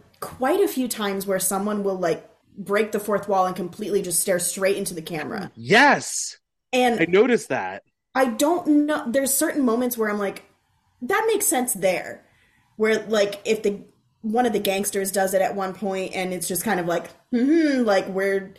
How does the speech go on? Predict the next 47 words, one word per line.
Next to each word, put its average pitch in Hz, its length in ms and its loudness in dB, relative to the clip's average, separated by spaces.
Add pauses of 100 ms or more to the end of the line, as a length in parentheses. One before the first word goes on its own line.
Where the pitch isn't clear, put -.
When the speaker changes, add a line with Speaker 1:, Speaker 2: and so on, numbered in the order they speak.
(140)
Speaker 1:
we're 196 120 0
talking 202 300 -2
to 247 40 0
you 294 160 2
guys 220 260 2
now." 202 280 0
But 185 440 -2 (1120)
at 220 220 -2
other 233 220 4
moments, 220 440 -4
I 196 140 -2
was 196 380 -4
like, 180 320 -2
"Why 196 400 0
are 226 100 -2
we 196 280 -8
staring 196 540 0
straight 190 320 0
at 170 120 -2
the 151 40 -6
camera? 170 680 -4
What 180 200 0
are 202 60 2
we 190 140 -2
commenting 165 640 -6
on 143 160 -8
here?" - 280 -8
I - 60 -6
didn't, 170 400 -4 (840)
and 196 100 0
I, 175 220 0 (180)
like 180 180 2
I 165 60 -2
said, 180 160 0
I 170 180 2
had 185 220 0
never 175 320 2
really 170 680 -4 (340)
thought 165 220 -2
of 180 140 -10 (120)
or 170 360 -2
realized 185 480 0
that - 180 -6
before 165 260 -8
when 117 160 -8
watching - 320 -10
it. - 160 -16